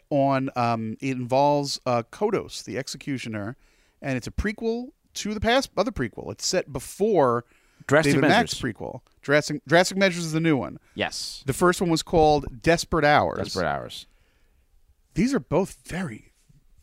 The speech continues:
Speaker 1: very dramatic titles.
Speaker 2: They are.
Speaker 1: Desperate Hours. Drastic Measures.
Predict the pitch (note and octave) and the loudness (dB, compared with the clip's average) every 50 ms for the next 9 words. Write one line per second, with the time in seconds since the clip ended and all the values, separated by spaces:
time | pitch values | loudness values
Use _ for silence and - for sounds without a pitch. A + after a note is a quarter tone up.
0 | _ _ _ - E3 F3+ F3 B2 - - - A#2 A#2 C#3 E3 D#3 - - - - | _ _ _ -8 -8 -6 -6 -8 -10 -12 -12 -8 -4 -2 -2 -2 -2 -6 -8 -10
1 | - D3 C#3 - - B2 A#2+ - _ _ - _ - - - - - - - A2+ | -8 -8 -8 -8 -10 -14 -18 -20 _ _ -14 _ -4 -2 0 0 0 0 0 -2
2 | A#2+ B2+ A#2 - - - - - - - - _ _ - - D#3 F3 E3+ E3 - | -4 -6 -8 -8 -10 -14 -18 -18 -20 -20 -20 _ _ -6 -4 -2 -2 -2 -4 -6
3 | - - C3+ B2+ B2 A#2 G#2+ G#2+ - - - | -8 -6 -6 -4 -4 -4 -6 -10 -14 -16 -18